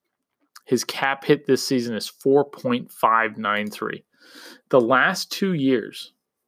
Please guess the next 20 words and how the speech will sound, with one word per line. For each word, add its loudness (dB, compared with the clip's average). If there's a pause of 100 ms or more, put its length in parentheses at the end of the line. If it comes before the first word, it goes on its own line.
(340)
so 2
the 0
first 2
two 2
years 2
of 0
this -2
contract, -4 (720)
eighty-seven 4
receptions 0 (500)
and -4
seventy-two 0
receptions. -6 (2250)
And 0
his -4
cap 0
hit 6
never 2
gets 4
over, 2